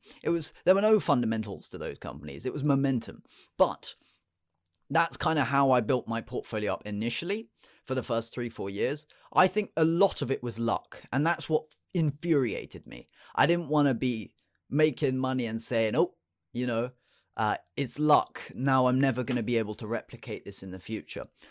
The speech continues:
I kinda jumped ship when I realized that I didn't really have a strategy or a system. I was kind of playing off momentum and stuff like that. It, I, I don't know. I was, I was just very critical, and that's why when something was good,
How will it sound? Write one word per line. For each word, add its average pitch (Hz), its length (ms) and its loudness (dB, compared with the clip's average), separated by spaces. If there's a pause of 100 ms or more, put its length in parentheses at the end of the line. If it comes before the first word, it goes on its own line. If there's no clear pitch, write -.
(140)
I 135 80 2
kinda 190 280 4
jumped 151 320 0
ship - 240 0
when 117 160 -4
I 117 60 -2
realized 110 640 -2
that - 140 -4
I 110 80 2
didn't 120 240 -2
really 110 280 -2
have 101 240 -2
a 107 60 -8
strategy 101 500 -6
or 95 100 -4
a 92 40 -8
system. 104 560 -6
I 113 100 0
was 117 160 -2
kind 113 300 -6
of - 200 -10 (240)
playing 113 320 -4
off 101 180 -10
momentum 98 540 -8
and 82 100 -12
stuff - 320 -10
like 69 140 -12
that. - 200 -16
It, 120 200 -6 (380)
I, 135 120 -2 (100)
I 160 120 4
don't 185 180 0
know. 151 240 0
I 143 80 4
was, 151 320 0 (140)
I 143 80 4
was 151 120 2
just 160 160 -2
very 147 280 4
critical, 120 580 -6
and 98 100 -4
that's - 240 -6
why 107 200 -2
when 127 260 -2
something 117 400 -6
was 113 160 -6
good, 107 380 -4